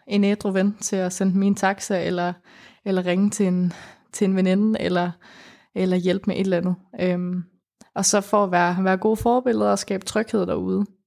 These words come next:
Øhm, og dem har vi aftalt et, et midlertidigt coronasamarbejde med, fordi de er til stede ude i byen, hvor, øh, der er alkohol involveret,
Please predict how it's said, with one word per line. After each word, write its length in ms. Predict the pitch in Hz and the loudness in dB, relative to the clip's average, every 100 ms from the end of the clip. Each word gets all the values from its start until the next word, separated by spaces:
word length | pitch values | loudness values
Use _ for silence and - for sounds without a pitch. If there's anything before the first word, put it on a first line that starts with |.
| _ - - - _ _ _ | _ -20 -20 -20 _ _ _
Øhm, 380 | 196 180 180 180 | -8 -8 -8 -10
og 180 | - - | -12 -2
dem 160 | 277 302 | -2 0
har 120 | 240 | -2
vi 300 | 190 185 185 _ _ _ _ | -2 -4 -6 _ _ _ _
aftalt 560 | - 208 214 208 185 180 | -2 -2 -2 -4 -4 -6
et, 280 | 185 - - | -8 -10 -6
et 100 | 202 | 0
midlertidigt 580 | 214 240 202 190 214 202 | 2 2 2 0 -2 -2
coronasamarbejde 1040 | - 202 208 220 233 - 185 180 190 180 | -2 0 2 2 2 2 0 0 0 0
med, 280 | 185 220 262 | 2 2 2
fordi 600 | 269 208 220 220 - - _ - _ _ - | 0 -4 -2 -2 -4 -10 _ -20 _ _ -6
de 80 | 240 | -4
er 40 | |
til 180 | 220 202 | -2 -6
stede 480 | - 214 226 254 247 - | -2 0 2 0 -2 -4
ude 220 | 226 233 | -2 -2
i 40 | |
byen, 440 | 220 247 208 180 165 _ _ _ | -2 0 2 0 -4 _ _ _
hvor, 320 | 214 202 185 175 | -4 0 2 2
øh, 120 | 180 | 0
der 80 | 185 | 0
er 120 | 196 | 0
alkohol 340 | 220 220 180 | -2 -2 -2
involveret, 600 | 180 180 196 240 233 185 | -2 -2 0 2 2 0